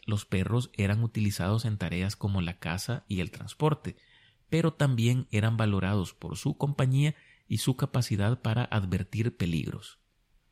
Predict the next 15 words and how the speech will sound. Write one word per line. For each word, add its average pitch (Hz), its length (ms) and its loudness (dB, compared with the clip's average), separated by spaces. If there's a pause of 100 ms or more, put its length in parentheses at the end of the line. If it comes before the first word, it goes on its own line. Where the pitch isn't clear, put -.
(600)
Otro 139 240 2
aspecto 139 640 0
en 104 180 2
el 98 100 0
que 95 120 -2
los 90 180 -2
perros 120 300 2
benefician 104 760 0
a - 100 -6
los 95 200 0
humanos 117 500 2 (280)
es - 180 -8
la 113 100 2
salud 87 320 0
física. - 540 0